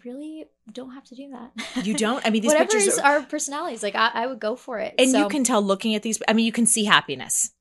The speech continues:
Speaker 2: in the photos. You
Speaker 1: Yeah.
Speaker 2: can see that this is
Speaker 1: They're, yeah.
Speaker 2: Yeah, it
Speaker 1: Yeah,
Speaker 2: comes
Speaker 1: that was
Speaker 2: through.
Speaker 1: their, so this one on this page, what is the
Speaker 2: Two nineteen.
Speaker 1: That's one of their first looks. And if you see their faces, she came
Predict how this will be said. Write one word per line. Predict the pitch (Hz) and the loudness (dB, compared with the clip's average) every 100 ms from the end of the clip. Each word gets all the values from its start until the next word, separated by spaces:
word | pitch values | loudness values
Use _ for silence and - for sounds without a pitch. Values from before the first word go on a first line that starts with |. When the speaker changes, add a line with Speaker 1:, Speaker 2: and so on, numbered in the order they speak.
| _ | _
Speaker 2:
in | 185 | -10
the | 175 | -8
photos. | 165 151 165 | -6 -6 -4
You | 202 | -4
Speaker 1:
Yeah. | 208 | -2
Speaker 2:
can | 202 | 2
see | - 226 208 | 2 2 0
that | 185 180 | 0 -2
this | 196 185 | 0 0
is | |
Speaker 1:
They're, | - 175 202 202 196 _ - | 2 2 2 0 -2 _ -12
yeah. | - - 240 | -10 -10 -8
Speaker 2:
Yeah, | 208 233 330 349 - | 0 2 2 0 -2
it | 226 | 0
Speaker 1:
Yeah, | 208 196 | 2 2
Speaker 2:
comes | 190 | 0
Speaker 1:
that | 226 247 | -2 -2
was | 269 | 0
Speaker 2:
through. | 294 | 0
Speaker 1:
their, | 269 254 - | -2 -2 -6
so | - 233 | -6 -4
this | 226 254 | -4 -6
one | 262 262 254 | -8 -12 -8
on | 220 208 | -8 -8
this | 214 - | -10 -10
page, | 220 208 208 - | -10 -8 -10 -12
what | 233 | -16
is | 240 | -14
the | - - 247 _ _ _ | -10 -10 -10 _ _ _
Speaker 2:
Two | 208 | -2
nineteen. | 175 160 180 156 165 _ _ _ | -2 -4 -6 -10 -12 _ _ _
Speaker 1:
That's | 226 240 - | -2 -2 -2
one | 269 262 | -2 0
of | |
their | 226 | 0
first | 214 208 190 - | -2 -8 -8 -10
looks. | 196 175 - 233 | -8 -10 -8 -8
And | |
if | 208 220 | -8 -8
you | 233 | -6
see | - 254 262 254 - | -4 -4 -4 -6 -10
their | 220 214 208 | -8 -6 -6
faces, | - 196 202 233 226 - | -6 -6 -6 -8 -6 -6
she | - 233 | -6 -10
came | 220 233 | -10 -10